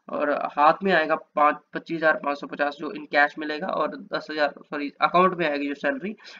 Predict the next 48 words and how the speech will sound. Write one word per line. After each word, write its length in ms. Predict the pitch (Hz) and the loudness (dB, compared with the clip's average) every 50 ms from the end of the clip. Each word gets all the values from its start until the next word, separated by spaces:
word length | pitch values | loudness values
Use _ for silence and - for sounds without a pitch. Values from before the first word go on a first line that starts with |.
| - _ - | -20 _ -2
दस 200 | 147 170 175 - 175 | 0 0 0 0 2
हजार 160 | 180 180 170 | 4 4 4
नौ 140 | 170 165 165 | 4 0 -4
सौ 80 | 160 147 | -4 -6
पचास 320 | - 156 147 151 156 151 | -8 -4 -2 0 0 -2
जो 180 | 143 151 147 147 | -2 -4 -2 0
है 100 | 147 143 | 0 0
वो 160 | 143 147 139 | 0 -2 -4
आपका 280 | 135 135 - - 143 | -4 -6 -8 -12 -6
corpus 320 | 131 143 143 143 - 151 156 | 0 0 0 0 -2 -6 -6
fund 160 | 160 160 160 | -6 -6 -4
में 140 | 160 165 165 | -4 -6 -4
जाएगा 320 | 156 156 151 151 147 151 156 | 0 2 2 2 2 0 -2
और 80 | 151 | -4
दस 180 | 143 156 147 - | -4 -8 -8 -6
हजार 100 | 151 147 | -6 -6
नौ 100 | 143 143 | -6 -6
सौ 100 | - - | -8 -10
पचास 240 | - - 156 156 156 - | -10 -6 -6 -6 -4 -4
government 280 | 143 139 143 139 139 | -4 -2 -2 -2 -4
अपनी 120 | - 143 135 | -6 -8 -10
तरफ 180 | 139 135 131 | -8 -10 -10
से 100 | - 143 | -10 -8
डालेगी। 360 | 135 139 135 135 135 139 151 - - - - - _ _ - | -4 -4 -4 -4 -6 -10 -12 -14 -18 -20 -20 -20 _ _ -2
और 100 | 160 165 | 0 4
वैसे 300 | 156 156 151 156 - 190 | 4 4 4 4 0 -4
fourth 320 | 185 - 170 165 165 - 175 | -2 -2 -2 -4 -2 -2 -2
year 120 | 170 165 | -2 -2
में 120 | 170 175 | 0 0
आपकी 240 | 165 160 160 - 170 | 0 0 0 -4 -8
चालीस 220 | - - 151 151 151 | -4 -4 -4 -4 -4
हजार 180 | 147 165 156 | -4 -6 -4
salary 320 | - - 147 143 139 151 147 160 151 | -2 -2 -4 -4 -4 -6 -8 -8 -6
रहेगी, 240 | 156 156 151 170 | -6 -6 -6 -6
अट्ठाईस 300 | 165 160 156 147 147 143 139 | -6 -4 -4 -6 -6 -6 -6
हजार 180 | 143 147 147 | -4 -4 -4
मिलेगा, 360 | 143 143 143 143 151 147 - 143 | -4 -4 -6 -6 -6 -4 -4 -2
बारह 220 | 143 139 139 143 | 0 2 2 2
हजार 180 | 143 147 143 139 | 0 0 -4 -6
कटेगा 340 | - 139 135 151 156 165 | -6 -8 -8 -6 -4 -2
और 100 | 160 147 | -2 -2
बारह 200 | 131 156 139 135 | -4 -4 -6 -6
हजार 140 | 135 151 147 | -6 -6 -6
government 280 | 139 143 139 143 147 - | -6 -6 -6 -6 -8 -10
अपनी 160 | - 135 143 | -10 -10 -10
तरफ 160 | - - - | -10 -10 -14
से 140 | - - - | -14 -12 -10
डालेगी। 360 | 135 135 139 - - - - | -10 -8 -8 -10 -12 -14 -20